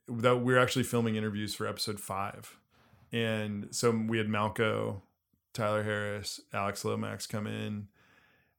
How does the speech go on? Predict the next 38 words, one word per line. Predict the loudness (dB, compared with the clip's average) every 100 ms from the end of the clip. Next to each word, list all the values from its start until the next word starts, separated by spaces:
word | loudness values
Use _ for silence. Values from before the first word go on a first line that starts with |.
| _ -4
and | -2 0 0
you | 0
could | 0
just | 0 2
see | 2
it | 4
in |
their | 4 4
eyes, | 4 2 0
man. | -2 -2
I | 0
mean, | 0
I | 0
think | 0 -2 0
that, | -2 -2
like, | -2 -2 -2 -6 -16 -20 _ _ _ _ _ _ _ _ -8
they, | 0 4 4 4 2 0 -2 -8 _ _ _ _ _ -10
they | 2 4 6
love | 6 4 4
this | 0 -6
guy. | -6 -10 -12 -6
Like, | 0 2 2
the, | 2
I |
mean, | 4 4
these | 6
guys | 8 8 8
are | 6
incredibly | 2 2 4 4 2
close. | 2 0 0 -2 -8
I | -2
mean, | 0
I | 2
think, | 2 0 2
like, | 0 2
the | -2
product | 2 6 6 6 4
of, | 4 4 4 0 -6